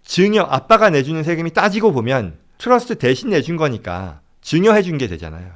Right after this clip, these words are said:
근데 이 법상, 관련 트러스트 법상, 세법상 이와 같은 아버지의 증여는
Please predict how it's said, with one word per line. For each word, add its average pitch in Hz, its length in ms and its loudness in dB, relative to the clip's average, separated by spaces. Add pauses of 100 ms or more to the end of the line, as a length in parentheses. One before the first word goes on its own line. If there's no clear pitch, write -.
(100)
근데 123 500 0 (140)
이 170 340 -6 (120)
법상, 135 400 0
관련 151 420 0
트러스트 185 420 -4
법상, 110 560 -2
세법상 180 760 0 (180)
이와 151 220 4
같은 156 240 -2
아버지의 143 440 0
증여는 120 560 -6